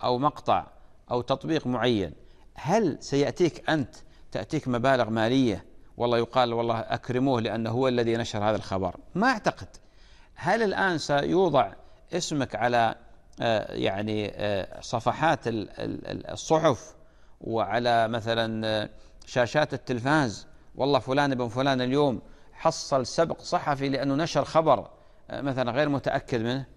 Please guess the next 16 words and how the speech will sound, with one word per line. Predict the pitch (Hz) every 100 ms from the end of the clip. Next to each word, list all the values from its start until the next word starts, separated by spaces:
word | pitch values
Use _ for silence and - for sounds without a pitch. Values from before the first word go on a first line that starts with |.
| - - -
أنا | 156
ما | 214
أعتقد | 262 190 196 147
هذا | 135 135
الشيء. | - - 156 - - - - -
ولذلك | 135 160 190 110
على | 131
الناس | 135 160 -
أن | 131
يتقوا | 160 - - 117
الله. | 120 151 - - - - -
هذه | - 175 190 165 147
ال-، | 131 123 - - - -
العجلة | 104 120 143 135 123 117
وهذه | 104 131 143 131
الإشاعات | 123 117 - 110 110 143 131